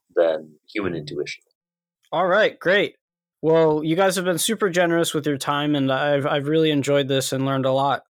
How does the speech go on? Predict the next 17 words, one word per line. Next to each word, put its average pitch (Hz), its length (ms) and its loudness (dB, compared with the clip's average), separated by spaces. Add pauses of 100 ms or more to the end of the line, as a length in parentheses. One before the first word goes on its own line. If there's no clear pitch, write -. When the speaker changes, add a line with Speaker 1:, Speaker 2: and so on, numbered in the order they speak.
(140)
Speaker 2:
Is 143 160 -2
there 160 80 2
anything 170 320 0
else 165 240 -2
you 160 60 0
guys 160 280 2
would 147 240 -4
like 147 200 0
to 151 100 -6
wrap 143 220 0
up 202 180 -2
on? 190 380 0 (760)
Speaker 1:
Just, - 280 -2
uh, 90 160 2
would 82 140 -6
like 87 220 -2
to 85 280 -4